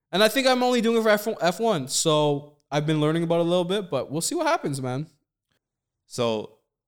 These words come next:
Speaker 2: I gotta, I gotta say that odds have gotta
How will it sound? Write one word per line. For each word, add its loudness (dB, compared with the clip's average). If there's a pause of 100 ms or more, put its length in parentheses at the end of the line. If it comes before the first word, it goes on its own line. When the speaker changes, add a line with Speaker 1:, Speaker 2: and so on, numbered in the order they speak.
(180)
Speaker 2:
I -2
gotta, 4
I 0
gotta 2
say 0
that -2
odds 0 (120)
have -6
gotta 2